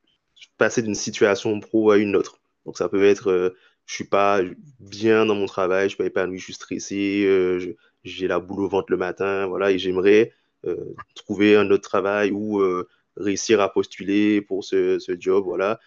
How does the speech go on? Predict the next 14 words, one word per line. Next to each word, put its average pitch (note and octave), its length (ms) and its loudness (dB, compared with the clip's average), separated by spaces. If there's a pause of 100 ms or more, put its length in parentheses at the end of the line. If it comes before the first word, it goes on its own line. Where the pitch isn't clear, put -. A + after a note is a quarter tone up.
(300)
pour - 140 -2
avoir F#2+ 120 0
une F#2+ 40 -6
situation G2+ 400 -4
dans G2 60 -2
laquelle F2+ 280 -4
je F#2 120 -6
suis F2 220 -12
bien. F#2+ 240 0 (1160)
Mais A2 100 4
ça G2+ 140 2
peut - 100 4
être - 140 6
aussi, B2 380 0